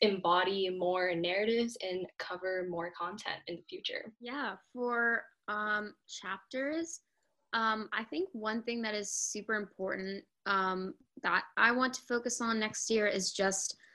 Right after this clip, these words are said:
Speaker 2: making sure that all of our chapters feel very, like, supported by, like, our chapter committee and our regional leads, and making sure that they have, like, the resources and, like, the ability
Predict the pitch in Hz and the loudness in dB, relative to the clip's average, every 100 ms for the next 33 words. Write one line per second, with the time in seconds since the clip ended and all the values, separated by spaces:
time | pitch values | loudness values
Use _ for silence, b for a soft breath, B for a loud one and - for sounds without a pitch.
0 | b - 208 208 233 220 - 196 196 185 | b 0 4 4 4 2 4 6 6 8
1 | 180 180 - - 190 196 202 202 190 - | 8 8 4 4 6 8 6 4 0 0
2 | 196 190 185 - 190 180 180 175 b b | 0 2 2 2 6 8 8 6 b b
3 | _ _ 185 180 180 185 180 175 - 185 | _ _ 2 6 8 10 8 6 4 2
4 | - 190 - - 208 190 190 180 190 175 | 2 -2 -4 2 6 8 8 6 4 6
5 | 165 156 151 - 190 180 - - 277 277 | 6 4 2 -2 -4 -4 0 4 6 6
6 | 254 - 254 247 240 233 - 190 180 175 | 2 6 8 8 8 8 6 2 2 2
7 | - 208 208 226 208 202 196 190 185 - | 2 4 6 6 6 6 8 8 6 0
8 | B B B 208 214 214 240 233 208 208 | B B B 6 8 8 6 6 10 10
9 | 208 196 196 202 190 196 190 - 190 180 | 10 10 8 6 6 6 4 4 4 6
10 | 175 - 180 175 185 180 180 175 180 180 | 4 6 6 6 6 8 8 6 4 4
11 | 175 202 190 180 180 175 175 175 | 2 2 2 4 4 4 6 4